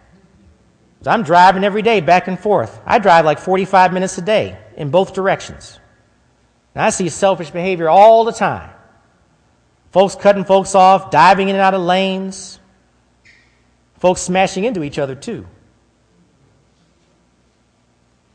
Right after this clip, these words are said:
Selfishness is everywhere. You don't have to go far to find it.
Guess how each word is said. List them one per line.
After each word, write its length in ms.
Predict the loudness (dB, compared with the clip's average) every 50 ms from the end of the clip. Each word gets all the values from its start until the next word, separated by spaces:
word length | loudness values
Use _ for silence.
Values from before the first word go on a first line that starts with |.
| _ _ _ _ _ _ _ _ _ _ _ _
Selfishness 680 | -6 0 4 4 4 4 2 -2 -6 -6 -8 -8 -6
is 140 | -6 -4 -2
everywhere. 640 | -2 -2 -2 -4 -8 -8 -8 -10 -12 -14 -20 _ _ _ -14
You 80 | -8 -4
don't 100 | -4 -2
have 80 | -2
to 60 | -2 0
go 160 | 0 0 2
far 220 | 2 2 2 2
to 80 | 0 0
find 380 | 0 0 0 2 0 -2 -6
it. 100 | -10 -18